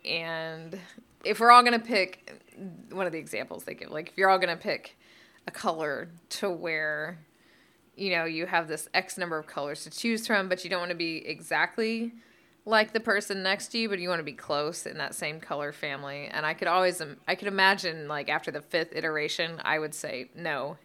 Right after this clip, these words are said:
and I would move entirely outside the circle and be like, "I'm gonna wear this pink thing instead of all these shades of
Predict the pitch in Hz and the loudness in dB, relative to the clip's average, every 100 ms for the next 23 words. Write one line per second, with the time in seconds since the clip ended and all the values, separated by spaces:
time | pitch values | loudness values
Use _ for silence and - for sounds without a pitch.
0 | - 160 160 156 160 160 156 - - - | -8 -4 -2 -4 -6 -8 -8 -14 -18 -20
1 | - - - 202 240 226 208 190 185 180 | -20 -12 -8 6 8 10 10 8 8 4
2 | 156 - 151 151 156 151 151 143 - 175 | 2 -2 -6 -4 -6 -6 -4 -4 -4 -4
3 | 170 160 151 - 156 - 156 147 151 - | -2 -2 -4 -8 -10 -6 -8 -6 -8 -6
4 | 156 139 156 131 151 - - 151 147 147 | -6 -4 -6 -6 -10 -8 -4 -4 -6 -10